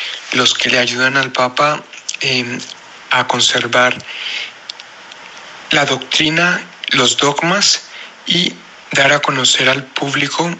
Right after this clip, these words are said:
a los fieles, los cambios. El Vaticano tiene, pues, un, una gran importancia en sus relaciones internacionales porque el Papa es visto como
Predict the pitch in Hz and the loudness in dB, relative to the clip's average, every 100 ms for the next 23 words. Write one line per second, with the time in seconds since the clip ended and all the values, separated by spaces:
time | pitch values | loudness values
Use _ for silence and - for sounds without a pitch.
0 | - 127 120 - - 160 156 185 - - | -2 0 4 4 4 4 2 2 2 0
1 | - - - - - - - - - 131 | -6 -20 -20 -20 -6 -2 2 2 4 0
2 | 123 113 107 - - - - - - - | 0 -2 0 0 -4 -18 -20 -20 -20 -20
3 | - - - - - - - - - - | -20 -20 -18 -16 -14 -14 -14 -12 -10 -8
4 | - - - - - - - - 135 139 | -10 -12 -14 -14 -14 -10 -2 0 2 0
5 | 131 143 139 147 165 156 151 147 143 - | 2 2 2 2 2 2 2 2 -2 -10
6 | - - 139 - 139 135 139 135 127 - | -8 0 4 4 2 -2 -4 -6 -8 -10
7 | - - - - - - - - 151 143 | -10 -12 -14 -12 -14 -16 -18 -8 0 4
8 | 139 143 143 135 131 - 147 147 - 139 | 4 4 0 -2 -2 2 2 4 4 4
9 | 131 123 120 - - 123 120 120 - 131 | 2 0 2 2 4 2 2 2 2 2
10 | 131 139 135 131 123 120 123 123 - 139 | -2 0 0 0 -4 -6 -2 0 0 2
11 | 139 156 175 - 147 - 123 123 127 123 | 0 2 0 -2 -6 -4 -4 -4 -4 -2
12 | 131 131 127 135 - 147 127 120 117 117 | -2 -2 0 0 2 0 -4 -4 -4 -4